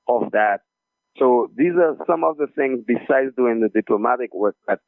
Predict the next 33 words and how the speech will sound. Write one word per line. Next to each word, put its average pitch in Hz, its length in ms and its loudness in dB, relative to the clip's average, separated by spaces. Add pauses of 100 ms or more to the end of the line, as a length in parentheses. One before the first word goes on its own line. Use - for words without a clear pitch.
(120)
also 107 680 0
we 110 160 2
were 101 260 0
involved 107 440 0
in. 101 160 -4
And 101 180 -8
that 131 140 0 (100)
gave 143 140 0
us 117 180 0
a 107 60 0
lot 107 200 -4
of 104 120 0
visibility 107 880 -2 (320)
at 135 180 0
the 143 100 -8
U 117 200 0
N 104 340 -2
as 101 220 0
a, 101 240 -2
one 117 200 0
of 120 100 -8
the 113 100 -2
countries 110 480 -2
in 101 160 -4
caricom 101 600 -2
leading 110 300 2
the 101 120 0
charge, 139 400 0 (580)
um, 101 600 -2
for 107 160 2
the, 101 280 0
for, 101 580 0
um, 92 380 0